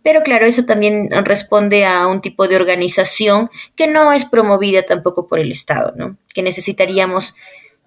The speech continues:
incentivar y promover, incluso implementar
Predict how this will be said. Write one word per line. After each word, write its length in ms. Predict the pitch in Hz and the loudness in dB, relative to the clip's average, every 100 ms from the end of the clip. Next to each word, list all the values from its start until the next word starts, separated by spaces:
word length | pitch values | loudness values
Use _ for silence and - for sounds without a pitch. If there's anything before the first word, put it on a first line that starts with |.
| _ _ _ - | _ _ _ -2
incentivar 840 | 196 196 - 185 - 190 226 247 | 0 0 0 -2 -2 2 2 4
y 80 | 233 | 2
promover, 760 | 233 175 170 170 190 214 233 - _ - - | 0 -2 -2 0 2 2 0 -8 _ -18 -6
incluso 920 | 180 175 196 190 208 196 190 196 - _ _ | -6 -2 -2 0 2 4 4 0 -6 _ _
implementar 1160 | - 185 170 190 175 170 170 - 247 220 180 | -6 -4 -2 0 0 -2 -4 0 0 0 -2